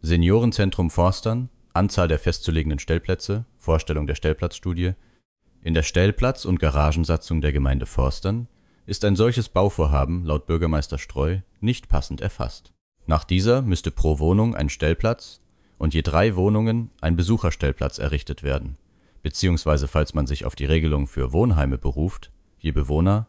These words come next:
ein Stellplatz. Planungsverband: Und unter Berücksichtigung der geplanten verschiedenen Nutzungsarten ergebe sich ein Bedarf für Forstern für fünfundvierzig Stellplätze.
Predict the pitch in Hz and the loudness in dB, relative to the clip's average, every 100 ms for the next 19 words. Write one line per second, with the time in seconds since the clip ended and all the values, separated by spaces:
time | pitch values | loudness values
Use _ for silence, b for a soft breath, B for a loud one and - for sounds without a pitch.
0 | _ - 92 - 78 73 65 60 - - | _ -2 -2 0 0 0 -4 -8 -10 -20
1 | _ _ _ - 95 117 90 - 71 65 | _ _ _ 2 4 6 2 2 0 0
2 | 64 62 - _ - 76 82 78 80 117 | -2 -4 -14 _ -2 0 2 4 4 2
3 | - 123 - 107 101 82 76 - 82 - | 2 0 2 2 2 2 0 2 0 0
4 | 95 76 - 80 76 87 - 90 - 73 | -2 -2 0 2 2 2 0 -2 0 -2
5 | 73 85 120 78 85 110 120 113 101 101 | -2 -4 -6 -6 0 0 2 0 0 0
6 | 87 73 69 - 76 73 76 82 - 107 | 0 0 0 -2 -4 0 0 0 -2 -6
7 | 113 - 78 92 104 - 92 - 78 - | -6 -6 -2 0 -2 0 -4 -2 -6 -4
8 | 90 - - 76 - - - - | -6 -4 0 0 -2 -10 -12 -16